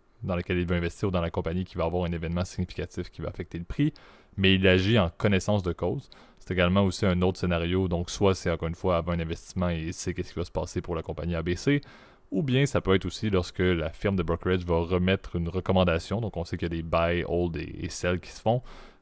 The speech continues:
Euh, si le broker sait très bien que sa firme va faire une recommandation, par exemple, de buy ou de sell,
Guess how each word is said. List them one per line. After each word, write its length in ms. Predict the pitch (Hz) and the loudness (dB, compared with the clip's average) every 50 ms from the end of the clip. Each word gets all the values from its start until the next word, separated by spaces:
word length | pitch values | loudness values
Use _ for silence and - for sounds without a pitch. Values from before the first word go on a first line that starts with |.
| - 76 | -8 -6
Euh, 100 | 76 73 76 | -6 -6 -6
si 400 | - - - - 98 95 95 90 | -6 -8 -2 0 2 2 2 2
le 260 | 80 82 85 82 82 | 2 2 2 2 0
broker 480 | 80 80 85 80 82 - - 95 95 92 | 0 0 -2 -2 0 2 2 2 2 2
sait 160 | - - 80 | 0 -6 -10
très 220 | - - 87 85 | -6 -4 -4 -2
bien 120 | 85 90 95 | 0 0 0
que 120 | - 90 | 0 -2
sa 160 | - - 85 | -4 -4 -6
firme 500 | - - - 104 104 107 104 95 85 80 - - | -8 -2 2 4 4 6 4 2 0 -2 -4 -8
va 240 | 92 90 90 85 85 | -6 -2 -2 -2 -2
faire 240 | - - 92 90 | 2 2 2 2
une 80 | 90 85 | 2 0
recommandation, 600 | 80 85 - - 87 85 85 82 82 - - 95 | -4 -6 -4 -2 -2 -2 -2 -2 -4 -4 -4 -4
par 80 | - 85 | -2 -2
exemple, 180 | 85 87 90 87 | -2 -2 -2 -2
de 80 | 85 | -2
buy 320 | 78 78 82 85 87 87 87 | -2 0 2 2 2 2 0
ou 160 | - 101 104 | 0 -2 -2
de 140 | 90 90 80 | 0 -2 -2
sell, 460 | - - - 95 92 107 113 104 | -2 -4 -2 0 0 2 2 0